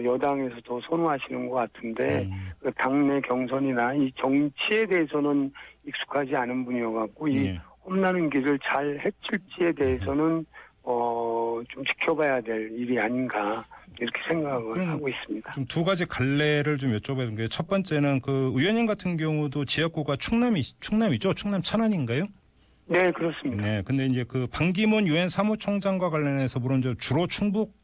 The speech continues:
Speaker 2: 지역 출신 의원들 입에서 주로 거론이 되고 있습니다만 충청 대망론을 이야기하는데,
Speaker 1: 네네.
Speaker 2: 그 어떻게 보세요?
Speaker 1: 어, 충분히 충청권에서 대통령 후보가,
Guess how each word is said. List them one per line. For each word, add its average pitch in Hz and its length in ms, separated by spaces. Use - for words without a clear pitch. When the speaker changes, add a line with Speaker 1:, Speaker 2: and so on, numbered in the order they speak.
Speaker 2:
지역 151 240
출신 - 400
의원들 147 560
입에서 113 300
주로 135 260
거론이 127 360
되고 107 180
있습니다만 101 720
충청 220 440
대망론을 196 720
이야기하는데, 82 720
Speaker 1:
네네. 113 360
Speaker 2:
그 127 560
어떻게 135 320
보세요? 85 300
Speaker 1:
어, 202 180
충분히 254 540
충청권에서 214 760
대통령 196 480
후보가, 180 1400